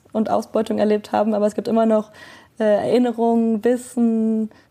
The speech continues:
auch, äh, immer noch lebendige Traditionen und Praktiken von anderen Gesellschaftsformen. Und deshalb glaube ich, auf lange Sicht, wenn wir den Wandel auf lange Sicht betrachten, ist es auf jeden Fall wichtig,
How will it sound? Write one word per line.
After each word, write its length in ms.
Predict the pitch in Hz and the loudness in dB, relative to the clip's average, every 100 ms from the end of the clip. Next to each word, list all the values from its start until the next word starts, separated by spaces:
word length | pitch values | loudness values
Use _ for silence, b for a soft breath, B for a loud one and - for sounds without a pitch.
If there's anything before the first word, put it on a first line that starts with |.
| - | -6
auch, 260 | - 220 - | -4 -4 -4
äh, 480 | - - 202 202 202 | -6 -2 0 0 2
immer 160 | 233 | 2
noch 120 | 226 | 2
lebendige 400 | 220 190 220 233 | 0 2 2 2
Traditionen 640 | 214 208 196 - 240 240 226 | -2 -6 -8 -2 2 2 2
und 120 | 202 | -4
Praktiken 640 | - 220 - 226 226 226 | -10 -10 -6 -2 0 0
von 160 | 220 208 | 0 -4
anderen 640 | - 214 208 208 208 208 B B B B | 0 0 0 2 2 0 B B B B
Gesellschaftsformen. 1080 | 214 208 220 226 - - 214 208 226 269 - B B B B - | -2 0 0 -2 -4 -2 2 4 4 0 -2 B B B B -2
Und 440 | 208 208 202 202 - - - - - - - - | 0 2 0 -4 -8 -18 -20 -20 -20 -20 -20 -4
deshalb 180 | 214 | -2
glaube 200 | - 208 | 2 2
ich, 120 | 220 196 | 2 0
auf 140 | 202 | 2
lange 260 | 208 247 226 | 2 2 2
Sicht, 540 | 233 269 - - - - - | 2 2 -2 -18 -20 -20 -6
wenn 120 | 208 | 0
wir 60 | 202 | 2
den 200 | 196 202 | 2 2
Wandel 280 | 190 226 214 | 2 2 0
auf 140 | 202 | 0
lange 220 | 202 226 | 0 0
Sicht 180 | 220 220 | 0 -2
betrachten, 680 | - - - 233 - 240 233 B B B B | -6 -8 -4 -4 0 0 0 B B B B
ist 120 | - 220 | -20 -2
es 80 | |
auf 160 | 190 196 | 0 0
jeden 200 | 220 214 | 0 0
Fall 220 | - 208 | 2 0
wichtig, 540 | 202 - - 214 214 | 0 -2 0 0 0